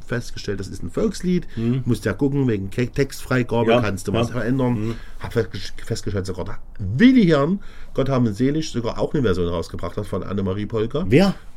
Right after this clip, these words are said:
Speaker 1: Willi Herren.
Speaker 2: Willi Herren, alles
Speaker 1: Der
Speaker 2: klar, gut.
Speaker 1: Willi.
Speaker 2: Ja,
Speaker 1: Der
Speaker 2: jetzt,
Speaker 1: Willi.
Speaker 2: ja,
Speaker 1: Kölsche
Speaker 2: ja.
Speaker 1: Frohnatur.
Speaker 2: Ja, ja, alles gut. Ja, ja.
Speaker 1: Keine Ahnung, wie du auf die Nummer gekommen bist, aber
Speaker 2: Mhm.
Speaker 1: die, die,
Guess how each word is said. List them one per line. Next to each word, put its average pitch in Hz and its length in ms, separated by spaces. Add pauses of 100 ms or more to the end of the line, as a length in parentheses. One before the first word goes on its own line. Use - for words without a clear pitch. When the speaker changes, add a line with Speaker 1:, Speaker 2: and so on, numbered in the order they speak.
(200)
Speaker 1:
Willi 190 560
Herren. 139 640
Speaker 2:
Willi 160 280
Herren, 151 420
alles 127 220
Speaker 1:
Der 151 80
Speaker 2:
klar, 143 180
gut. - 40
Speaker 1:
Willi. 107 560 (100)
Speaker 2:
Ja, 120 340
Speaker 1:
Der 123 120
Speaker 2:
jetzt, 135 160
Speaker 1:
Willi. 104 180
Speaker 2:
ja, 104 100
Speaker 1:
Kölsche 151 300
Speaker 2:
ja. - 20
Speaker 1:
Frohnatur. 196 480
Speaker 2:
Ja, 226 60
ja, 269 240
alles 196 220
gut. - 260
Ja, 131 120
ja. - 60
Speaker 1:
Keine 123 160
Ahnung, 123 180
wie 113 80
du 113 60
auf 104 80
die 107 80
Nummer 123 180
gekommen 127 300
bist, 160 180
aber 110 180
Speaker 2:
Mhm. 117 200
Speaker 1:
die, 104 180
die, 98 320